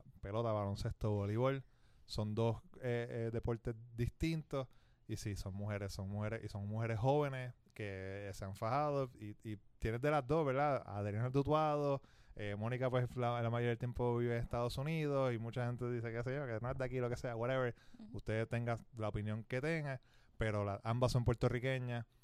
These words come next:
Speaker 1: y son jóvenes y seguramente, pues, le faltan todavía, eh, por, por ganar muchas medallas.
Speaker 2: Hasta el momento el tenis de mesa ha ganado en los Juegos Panamericanos cinco medallas.
Speaker 1: Ujú.
Speaker 2: Eh,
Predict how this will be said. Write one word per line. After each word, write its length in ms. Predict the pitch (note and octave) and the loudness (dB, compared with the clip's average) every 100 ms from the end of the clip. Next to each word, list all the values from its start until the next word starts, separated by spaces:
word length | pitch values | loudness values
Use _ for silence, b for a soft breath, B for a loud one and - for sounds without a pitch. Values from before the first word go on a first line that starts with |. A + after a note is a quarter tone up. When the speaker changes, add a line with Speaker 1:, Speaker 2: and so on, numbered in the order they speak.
| _ - - | _ -20 -8
Speaker 1:
y 160 | A2 G#2 | -6 -4
son 200 | A2 A2 | -2 0
jóvenes 520 | B2+ C3+ B2+ A#2+ A#2 | 2 2 0 -2 -4
y 100 | G#2 | -6
seguramente, 640 | - - G2+ G#2+ A2 G#2+ A2 | -4 -2 0 2 2 2 2
pues, 180 | G#2+ G#2 | 2 0
le 140 | A#2 | 0
faltan 380 | A2 B2 A#2+ A#2+ | 2 2 2 0
todavía, 540 | A2 G#2+ G#2+ G#2 G#2 G2+ | 0 2 0 0 -2 -4
eh, 220 | G2+ G2 | -4 -4
por, 240 | G2 G2 F#2+ | -4 -6 -6
por 220 | - A2+ | -4 -2
ganar 240 | G#2+ G#2 G2+ | 0 -2 -2
muchas 320 | G#2 G#2 F#2+ | -4 -6 -8
medallas. 380 | F2+ F#2 G2+ A2 b b - | -8 -8 -10 -14 b b -16
Speaker 2:
Hasta 200 | A3+ A3+ | -10 -8
el 60 | |
momento 260 | A3 B3 D4 | -6 -8 -8
el 60 | |
tenis 180 | B3+ G#3+ | -8 -8
de 100 | G#3 | -6
mesa 600 | A3+ A#3+ C4 B3 A#3+ A#3 | -4 -4 -4 -4 -2 -4
ha 260 | - G#3+ G3+ | -6 -10 -10
ganado 480 | G#3 A3 A3+ A#3 A3 | -10 -10 -8 -8 -8
en 120 | G#3+ | -8
los 100 | G3 | -8
Juegos 200 | F#3 F#3 | -8 -8
Panamericanos 560 | A3 A3+ A3+ A#3 A#3 | -10 -10 -8 -4 -4
cinco 340 | - G#3+ G3+ G#3+ | -6 -12 -10 -10
medallas. 440 | G#3 F3+ E3 - - | -10 -10 -12 -18 -18
Speaker 1:
Ujú. 200 | G2+ G#2+ E3+ b b b b | -16 -16 -18 b b b b
Speaker 2:
Eh, 300 | F#3 F#3 F#3 | -6 -2 -2